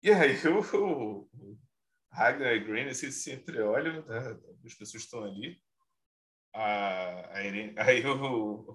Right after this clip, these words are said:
Ragnar, "Irene, quem você tem que só atrai esses caras estranhos?" Ela, "Eu não faço ideia de quem é esse cara."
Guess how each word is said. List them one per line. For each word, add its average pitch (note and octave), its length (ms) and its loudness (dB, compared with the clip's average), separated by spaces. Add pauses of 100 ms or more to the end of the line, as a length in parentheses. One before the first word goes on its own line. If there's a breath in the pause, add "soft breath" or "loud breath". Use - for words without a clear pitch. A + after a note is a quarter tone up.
Ragnar, G#2 340 -6 (760)
"Irene, E3+ 320 -2
quem - 220 -8 (180)
você A#3+ 280 -4
tem - 180 0
que - 60 -2
só C#3+ 180 -2
atrai D#3+ 520 0 (520)
esses - 200 -4
caras E3 300 2
estranhos?" B2 540 -2 (1080)
Ela, G#2+ 260 2 (760)
"Eu F#3 80 -4
não F3+ 100 -2
faço F#3+ 320 -2
ideia D#3+ 260 4
de - 120 -8
quem A#2+ 140 -10
é - 20 -12
esse - 180 -10
cara." - 280 -10